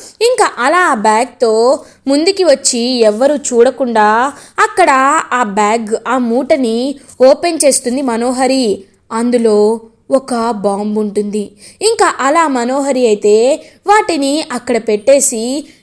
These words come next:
దూరంగా అక్కడి నుండి వచ్చేస్తూ ఉంటుంది. ఇంకా అప్పుడే అమర్ వాళ్ళు చెప్పినట్టు వింటూ స్ట్రాటజీ ప్లే చేస్తూ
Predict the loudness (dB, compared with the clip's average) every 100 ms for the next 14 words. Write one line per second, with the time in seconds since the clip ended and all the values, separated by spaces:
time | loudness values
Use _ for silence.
0 | -2 4 6 6 2 2 2 2 2 -2
1 | -4 -4 -2 -2 -2 -2 -2 -4 0 0
2 | 0 -2 -2 -2 -2 -2 0 -2 -4 -10
3 | -16 -4 -2 0 -2 -4 -6 -2 2 4
4 | 4 0 -8 -4 0 2 2 2 0 -12
5 | -4 0 4 2 2 0 0 0 -2 -2
6 | -4 -2 0 0 0 -2 0 0 0 -2
7 | -2 -4 2 4 4 0 0 -2 -2 -2
8 | -4